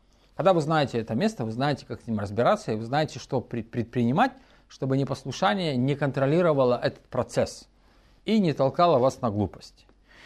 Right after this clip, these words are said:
Поэтому, начиная с пятнадцатого урока, это будет пятнадцатый, шестнадцатый, семнадцатый, мы будем говорить о непослушании. Фактически мы будем говорить с целью не для того, чтобы его изучить, а с целью, чтобы его не путать с послушанием.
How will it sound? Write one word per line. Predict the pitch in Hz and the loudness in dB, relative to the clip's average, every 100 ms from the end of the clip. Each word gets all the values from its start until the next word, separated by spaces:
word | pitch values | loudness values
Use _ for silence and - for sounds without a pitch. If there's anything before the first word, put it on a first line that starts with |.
| - - | -10 -2
Поэтому, | 165 196 | 2 2
начиная | 196 185 208 208 214 185 | 2 0 0 2 4 2
с | 151 - 185 | 0 0 0
пятнадцатого | - 170 185 170 - - 151 | 0 -2 2 2 0 0 4
урока, | 151 175 226 151 | 6 6 6 4
это | 127 127 | 2 2
будет | 123 - | -2 -2
пятнадцатый, | 131 214 220 - 135 | -2 0 0 -4 -12
шестнадцатый, | - - 147 165 - 127 | -12 -4 -4 -4 -6 -10
семнадцатый, | - 139 214 220 - 196 - _ _ - | -6 0 0 -2 -6 -6 -6 _ _ -6
мы | 165 190 | 0 2
будем | 165 147 | 2 4
говорить | 139 143 165 165 | 2 4 2 0
о | 143 | -2
непослушании. | 143 139 135 - 127 120 95 85 - _ _ _ _ | -2 -4 -6 -10 -4 -2 -2 -6 -18 _ _ _ _
Фактически | - 254 - | -6 -6 -2
мы | 170 | -2
будем | 151 151 151 | 0 0 2
говорить | 143 151 156 | 2 2 0
с | - | 0
целью | 156 143 | 0 2
не | 139 | 0
для | 156 | 0
того, | 214 | 0
чтобы | 247 - 139 | 0 0 2
его | 139 135 117 - _ - | 4 4 2 -4 _ -4
изучить, | 143 143 139 185 120 - - _ _ _ _ - | 0 2 2 2 2 -4 -20 _ _ _ _ -4
а | |
с | 139 | -4
целью, | - 226 202 | 2 4 4
чтобы | - 160 160 | 2 2 4
его | 165 | 4
не | 165 | 4
путать | 160 202 202 185 | 2 2 4 2
с | |
послушанием. | - 151 156 - 104 82 | 2 -6 -4 -2 -2 -2